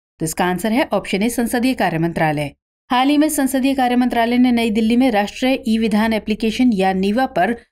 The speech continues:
दो दिवसीय राष्ट्रीय कार्यशाला का आयोजन किया। राष्ट्रीय ई विधान एप्लीकेशन एक डिवाइस न्यूट्रल और सदस्य केंद्रित एप्लीकेशन है जिसे विधायिका की कार्यवाही को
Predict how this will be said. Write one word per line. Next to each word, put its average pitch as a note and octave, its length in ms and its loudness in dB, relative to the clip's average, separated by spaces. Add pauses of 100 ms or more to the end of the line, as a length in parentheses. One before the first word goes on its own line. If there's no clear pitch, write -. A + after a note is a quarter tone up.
(140)
दो A3+ 220 0
दिवसीय B3+ 380 0
राष्ट्रीय A#3 320 -2
कार्यशाला G#3 460 -2
का G#3+ 140 0
आयोजन F3 340 0
किया। E3 240 0 (400)
राष्ट्रीय A#3+ 480 -2
ई B3+ 100 2
विधान A#3+ 280 2
एप्लीकेशन A#3 500 -2
एक F#3+ 140 -4
डिवाइस F#3+ 400 -2
न्यूट्रल G#3 440 0
और G#3 180 0
सदस्य G#3 400 -4
केंद्रित F#3 400 -4
एप्लीकेशन F#3+ 560 -2
है C#4 180 2 (300)
जिसे B3+ 220 0
विधायिका A3 420 0
की C#4+ 160 -2
कार्यवाही G3 540 0
को A3+ 200 0